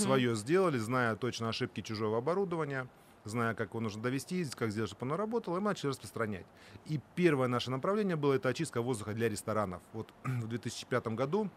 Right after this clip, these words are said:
Speaker 2: мы начали делать первые аппараты, кстати, самый первый работает до сих пор. Мы начали это распространять на рестораны. Потом потихонечку перекинулись на промышленность. И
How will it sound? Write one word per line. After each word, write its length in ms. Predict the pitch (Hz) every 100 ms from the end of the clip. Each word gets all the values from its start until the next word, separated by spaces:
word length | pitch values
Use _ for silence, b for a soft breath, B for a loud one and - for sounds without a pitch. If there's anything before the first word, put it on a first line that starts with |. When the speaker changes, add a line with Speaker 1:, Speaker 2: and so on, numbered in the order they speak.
| -
Speaker 2:
мы 120 | 107 117
начали 260 | 117 113
делать 220 | 113 113
первые 240 | 104 117 120
аппараты, 360 | 170 196 196
кстати, 220 | 160 131 -
самый 220 | 143 127
первый 240 | 139 123
работает 400 | 117 117 110 110
до 80 | 107
сих 180 | - 107
пор. 220 | - 104 - - - - - - - - -
Мы 120 | 120
начали 240 | 135 143 123
это 80 | 110
распространять 460 | 110 117 139 127
на 40 | 120
рестораны. 480 | 107 120 107 90 82 B B B B -
Потом 220 | 107 165
потихонечку 580 | 110 113 139 135 110 107
перекинулись 560 | 113 104 120 120 101
на 80 | 107
промышленность. 760 | 98 104 101 101 - 92 85 - - B B B -
И 240 | 127 135